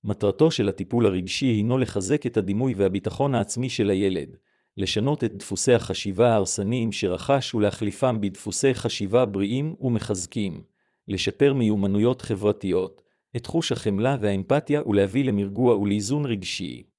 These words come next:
בישראל קיימים כיום עשרות סוגי טיפולים רגשיים החל מטיפולי סי בי טי וכלה בטיפול באמצעות בעלי חיים.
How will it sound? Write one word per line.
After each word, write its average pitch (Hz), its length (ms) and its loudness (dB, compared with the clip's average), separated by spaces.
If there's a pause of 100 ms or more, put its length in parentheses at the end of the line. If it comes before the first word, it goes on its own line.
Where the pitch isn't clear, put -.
(840)
בישראל 107 600 2
קיימים 107 520 0
כיום 104 380 0
עשרות 127 400 -2
סוגי 117 360 0
טיפולים 120 500 -2
רגשיים 123 460 -2
החל 127 300 -2
מטיפולי 107 580 0
סי 120 200 -4
בי 104 180 0
טי 135 280 -4
וכלה 110 360 0
בטיפול 127 500 0
באמצעות 110 560 0
בעלי 101 360 2
חיים. 65 480 -8